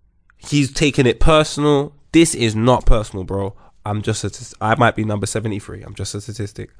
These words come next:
And that's the reason why I was re-, saying these things I was saying to you. They love you not because of the wonderful story you have of how you grown up and all this. Kaz, it's 'cause you're Chucky online. You do this podcast. You're hot.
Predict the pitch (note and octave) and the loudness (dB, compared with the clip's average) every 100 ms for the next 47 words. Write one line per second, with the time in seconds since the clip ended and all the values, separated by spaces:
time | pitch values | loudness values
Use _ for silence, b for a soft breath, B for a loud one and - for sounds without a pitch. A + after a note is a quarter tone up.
0 | b G#2 A#2+ C3+ C3 B2 A#2 A2 A2+ B2 | b -2 0 2 2 2 4 2 2 -2
1 | - C3+ C3+ A#2 A2+ A2+ G#2+ G#2+ D3 C3 | -2 0 0 0 -4 -4 -4 -2 -2 -2
2 | G#2 F#2 b b b b b - C#3+ C#3+ | -8 -10 b b b b b 0 2 4
3 | F3 C3+ A#2+ A2+ C#3 - _ _ _ _ | 2 2 0 0 -4 -12 _ _ _ _
4 | A#2+ D#3+ - A2+ - C#3+ A#2 A2 G#2 G2+ | 0 0 0 -4 2 2 2 -4 -6 -6
5 | G2+ A#2+ B2+ A#2+ - A#2 B2 A2+ A2 G#2+ | 0 2 2 0 -2 -4 0 0 0 -4
6 | A2 G#2 G#2 A2 G#2+ G#2+ - G#2+ A2 G#2 | -6 -8 -8 -8 -6 -8 -2 2 4 2
7 | G2+ - - F#2 F2 G2 A2 G#2 B B | -2 -6 -10 -8 -6 -6 -6 -8 B B
8 | B - - F3 D3+ F3+ D3+ C#3 D3+ C3 | B -2 2 2 4 2 2 2 0 0
9 | A#2 A2 G2+ G2+ G2+ B B A2 A#2+ C#3 | -2 -2 -4 -6 -10 B B -6 -2 0
10 | C3 - A2+ - G2 G2 - b - G#2 | -2 -4 -4 -4 -8 -8 -10 b -8 -4
11 | A2 B2 A#2 | 2 4 2